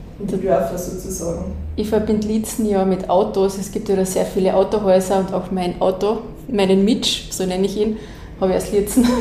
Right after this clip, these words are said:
Speaker 1: Ah,
Speaker 2: <laughs>
Speaker 1: ja, da kann man, da hat man viel Auswahl, ja. Also wir haben, wir haben, ja, ich habe schon so viel über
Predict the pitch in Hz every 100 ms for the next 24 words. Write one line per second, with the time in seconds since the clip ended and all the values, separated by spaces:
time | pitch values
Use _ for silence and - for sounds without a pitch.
0 | - 240 247 240 185 - 220 233 - -
1 | 311 - 269 269 269 254 247 240 233 311
2 | - 240 - 320 277 247 - - - -
3 | - - - - - - 208 214 214 208
4 | 202 202 214 - - - - - - -
5 | - - - - - - - - - 226
6 | 202 220 220 226 226 - - - - -
7 | - 190 175 - - - 220 208 - 208
8 | 196 - 220 208 208